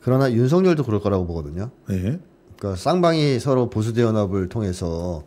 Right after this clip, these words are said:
Speaker 1: 어, 정권 재창출을 하려고 할 겁니다.
Speaker 2: 예.
Speaker 1: 근데 윤석열 입장에서 보수 대연합을 하려면 일단 민주당 쪽에서 분열을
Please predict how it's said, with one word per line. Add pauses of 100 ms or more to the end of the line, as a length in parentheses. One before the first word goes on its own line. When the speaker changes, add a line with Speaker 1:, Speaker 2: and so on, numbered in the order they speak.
(440)
Speaker 1:
어,
정권
재창출을
하려고
할
겁니다.
Speaker 2:
예. (500)
Speaker 1:
근데
윤석열
입장에서
보수
대연합을
하려면
일단
민주당
쪽에서
분열을